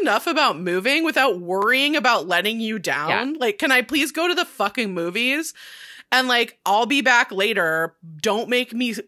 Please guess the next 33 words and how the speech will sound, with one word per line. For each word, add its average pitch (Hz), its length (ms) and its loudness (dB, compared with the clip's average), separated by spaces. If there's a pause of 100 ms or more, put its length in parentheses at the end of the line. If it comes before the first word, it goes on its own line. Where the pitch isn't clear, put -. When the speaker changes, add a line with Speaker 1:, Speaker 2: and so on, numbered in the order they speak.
(180)
Speaker 1:
feel 240 280 0
guilty 220 500 -2
for - 140 -10
Speaker 2:
Yeah. 247 380 0
Speaker 1:
this," 170 400 -4
you 233 120 -4
know? 160 340 -2
Speaker 2:
Yeah. 220 440 -2 (1040)
Speaker 1:
And 330 120 4
I 330 80 2
mean, 320 380 -2
good 349 160 0
for 466 140 2 (100)
Dawson 240 420 2
for 254 280 -2
explaining 226 460 -2
it 196 60 -2
like 202 180 -4
that, 196 240 0
because 254 220 -4
I'm 220 200 0
pretty 240 240 -2
sure 202 500 -2 (160)
I 160 220 0
just 190 180 -6
told 196 200 -2
my 180 100 -2
dad 185 160 -2
to 165 80 -6
fuck - 300 -6
off 147 280 -2
and 165 120 -8
left. 165 500 -4